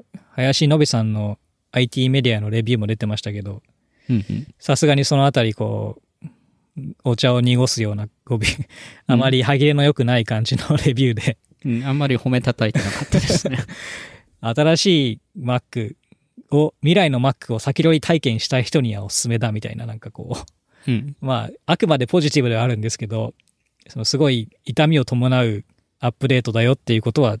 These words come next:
Speaker 1: ちゃんとこう書いてましたね。
Speaker 2: うんうん。
Speaker 1: うん。
Speaker 2: そうですね。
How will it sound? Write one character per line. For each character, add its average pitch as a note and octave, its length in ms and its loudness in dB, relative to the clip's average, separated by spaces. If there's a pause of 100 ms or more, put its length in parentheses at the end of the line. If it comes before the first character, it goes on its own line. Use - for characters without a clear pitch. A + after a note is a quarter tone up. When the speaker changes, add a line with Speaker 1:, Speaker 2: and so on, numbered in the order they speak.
(100)
Speaker 1:
ち - 80 -6
ゃ G#2+ 60 0
ん G#2 60 -2
と G2+ 100 -6
こ G#2 400 -6
う - 120 -16
書 B2+ 60 2
い G#2 60 2
て G#2 80 -6
ま G#2 100 -6
し - 60 -8
た B2 80 0
ね。 D3+ 140 0 (260)
Speaker 2:
う B2+ 40 2
ん A2 40 4
う - 20 2
ん。 F#2 40 0
Speaker 1:
う - 20 -6
ん。 A2 300 -4 (260)
Speaker 2:
そ A2 140 0
う - 20 -2
で G#2+ 80 -8
す - 120 -6
ね。 A#2 200 -6